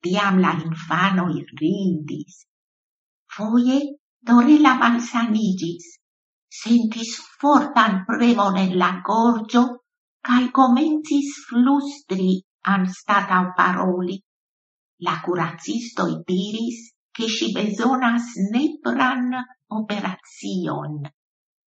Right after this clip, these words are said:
Ili promesis al ŝi, ke ĉirkaŭ du semajnojn post la operacio ŝi jam kapablos paroli normale, tamen ili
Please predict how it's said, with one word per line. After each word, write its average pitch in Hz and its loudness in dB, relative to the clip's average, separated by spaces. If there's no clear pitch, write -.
Ili 185 2
promesis 180 -4
al 156 -8
ŝi, 196 -6
ke 214 -4
ĉirkaŭ 240 2
du 302 4
semajnojn 247 0
post 208 -4
la 185 4
operacio 220 -4
ŝi 220 -2
jam 240 2
kapablos 202 0
paroli 190 0
normale, 165 -4
tamen 247 0
ili 190 0